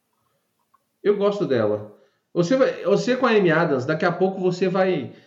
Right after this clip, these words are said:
você vai, vai perceber igual, igual eu percebi com o Leonardo DiCaprio. Que eu só falava que eu não gostava do Leonardo DiCaprio, mas todo filme do Leonardo DiCaprio eu gostava.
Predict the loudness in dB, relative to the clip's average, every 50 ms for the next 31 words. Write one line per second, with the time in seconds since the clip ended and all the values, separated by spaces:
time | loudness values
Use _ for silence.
0 | _ _ _ -10 -2 0 2 2 2 2 0 -6 -4 0 0 0 2 4 2 2
1 | 2 2 2 4 4 4 4 4 4 2 4 4 4 4 2 0 -2 0 2 2
2 | 2 2 2 2 0 0 0 0 0 0 -2 -2 -2 -2 -2 -2 -2 -4 -4 -6
3 | -4 -4 -2 -2 -4 -6 -8 -10 -12 -16 _ _ _ _ _ _ _ -6 -4 0
4 | 0 0 0 0 0 0 0 0 0 -2 -2 -2 -2 -2 -2 0 -2 -2 -2 -2
5 | -2 -2 -2 -2 -2 -4 -4 -6 -4 -4 -4 -4 -4 -6 -8 -4 -2 -2 -2 -2
6 | -4 -4 -2 -2 -2 -2 -2 -4 -2 -4 -4 -6 -6 -6 -6 -6 -4 -4 -2 -2
7 | -4 -4 -2 -2 -2 -2 -2 -4 -8 -12 -14